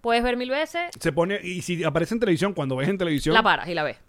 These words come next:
Speaker 2: no te quejas, exacto, la
Speaker 1: Exacto.
Speaker 2: dejas ahí.
Speaker 1: Y, y, y que te hace sentir bien. O sea, que ya tú sabes de qué va, pero es un, te va a hacer sentir bien.
Speaker 2: Claro, la mayoría de las comfort movies son películas, eh,
Speaker 1: Bueno, para mí son cincuenta primeras citas
Speaker 2: <clears throat>
Speaker 1: y, eh, About Time.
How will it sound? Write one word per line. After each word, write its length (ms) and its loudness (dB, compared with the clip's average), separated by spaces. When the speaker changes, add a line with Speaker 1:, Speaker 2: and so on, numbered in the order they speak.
Speaker 2:
no 240 -8
te 120 -2
quejas, 240 0
exacto, 300 -10
la 60 -6
Speaker 1:
Exacto. 220 0
Speaker 2:
dejas 240 -10
ahí. 100 -10
Speaker 1:
Y, 400 -6
y, 100 -6
y 60 -8
que 120 0
te 180 0
hace 200 -2
sentir 260 -8
bien. 220 -2
O 40 -14
sea, 120 -10
que 80 -4
ya 140 -4
tú 80 -14
sabes 200 2
de 80 2
qué 100 0
va, 200 0
pero 280 0
es 80 2
un, 180 -2
te 80 4
va 80 10
a 20 6
hacer 140 2
sentir 300 0
bien. 260 -2
Speaker 2:
Claro, 200 -2
la 80 -2
mayoría 260 4
de 40 6
las 80 2
comfort 240 0
movies 260 0
son 200 -2
películas, 540 -4
eh, 840 0
Speaker 1:
Bueno, 260 -4
para 140 0
mí 100 -4
son 140 -4
cincuenta 360 -6
primeras 340 -2
citas 360 -8
Speaker 2:
<clears throat> 140 -4
Speaker 1:
y, 280 -6
eh, 280 -2
About 240 -4
Time. 260 -10